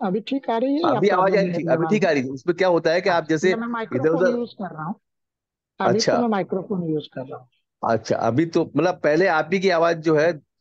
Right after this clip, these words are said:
Speaker 2: दस बारह मिनट, पन्द्रह मिनट पहले कम आ रही थी
Speaker 1: जी।
Speaker 2: और कल
Speaker 1: जी।
Speaker 2: बहुत शिकायत थी। आप भी
Speaker 1: हाँ,
Speaker 2: कानपुर
Speaker 1: जी।
Speaker 2: से बोल रहे हैं?
Speaker 1: जी, कानपुर से ही बोल रहा हूँ।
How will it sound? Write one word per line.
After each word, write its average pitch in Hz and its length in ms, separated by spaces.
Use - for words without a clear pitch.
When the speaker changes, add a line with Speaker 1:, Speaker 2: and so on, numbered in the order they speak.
Speaker 2:
दस 135 100
बारह 143 260
मिनट, 147 220
पन्द्रह 135 220
मिनट 139 120
पहले 123 440
कम 139 200
आ 117 80
रही 107 140
थी 127 220
Speaker 1:
जी। 156 340
Speaker 2:
और 139 180
कल 160 200
Speaker 1:
जी। 156 60
Speaker 2:
बहुत 147 220
शिकायत 113 420
थी। 80 240
आप 110 160
भी 165 80
Speaker 1:
हाँ, 185 80
Speaker 2:
कानपुर 143 280
Speaker 1:
जी। 170 40
Speaker 2:
से 196 60
बोल 160 180
रहे 165 100
हैं? 233 100
Speaker 1:
जी, 175 280
कानपुर 143 480
से - 160
ही 143 80
बोल 143 280
रहा 139 120
हूँ। 147 140